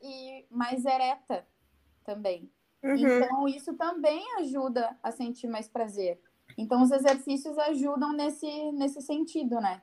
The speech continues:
Speaker 1: Tanto a melhorar a lubrificação, ah, eu acho que a, eu acho não, pelo estímulo também neural.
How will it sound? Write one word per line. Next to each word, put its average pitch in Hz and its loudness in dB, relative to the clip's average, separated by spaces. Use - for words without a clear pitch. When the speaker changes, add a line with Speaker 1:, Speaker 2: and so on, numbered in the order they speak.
Speaker 1:
Tanto 254 6
a 320 6
melhorar 294 4
a - 0
lubrificação, 247 -4
ah, 220 -4
eu 247 4
acho 254 0
que - -2
a, 294 0
eu 240 2
acho 269 0
não, 320 -2
pelo 277 0
estímulo 294 -4
também 247 0
neural. 247 4